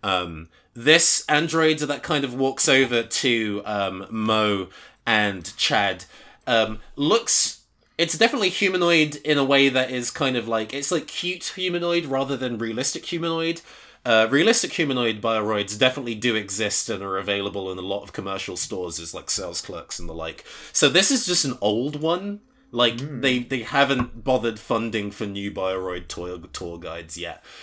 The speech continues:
Speaker 1: But, um, they're wearing a jaunty, kind of, like, almost, um, air hostess style hat.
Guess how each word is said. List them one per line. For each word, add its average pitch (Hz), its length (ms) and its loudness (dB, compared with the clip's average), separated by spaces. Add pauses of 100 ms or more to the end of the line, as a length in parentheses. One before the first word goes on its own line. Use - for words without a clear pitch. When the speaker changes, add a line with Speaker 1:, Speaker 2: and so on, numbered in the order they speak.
(140)
Speaker 1:
But, 208 260 6
um, 160 320 4
they're 190 280 6
wearing 165 300 6
a 127 60 2
jaunty, 127 640 0
kind 120 260 -4
of, 110 120 -10
like, 107 280 0
almost, 104 400 -2
um, 95 500 -2
air 120 200 0
hostess 107 520 -4
style 90 340 -4
hat. - 480 -6